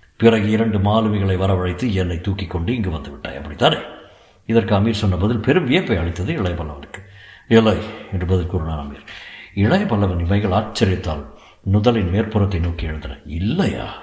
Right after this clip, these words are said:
என்ன இல்லை?" என்று கேள்வியின், கேள்வியிலும் வியப்பின் ஒலி நன்றாக தெரிந்தது. "மாலுமிகளை வரவழைத்து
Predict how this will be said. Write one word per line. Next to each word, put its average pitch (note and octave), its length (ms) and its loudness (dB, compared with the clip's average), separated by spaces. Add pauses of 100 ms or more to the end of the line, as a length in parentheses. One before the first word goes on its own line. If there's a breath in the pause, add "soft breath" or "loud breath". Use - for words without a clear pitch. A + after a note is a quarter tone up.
என்ன G2+ 320 2
இல்லை?" F2+ 840 0
என்று G2 220 0
கேள்வியின், G#2+ 680 2 (560 loud breath)
கேள்வியிலும் B2 500 2
வியப்பின் G#2+ 360 0
ஒலி E2+ 180 0
நன்றாக F2+ 360 0
தெரிந்தது. D#2 400 -6 (400 loud breath)
"மாலுமிகளை A2+ 520 6
வரவழைத்து G2+ 760 2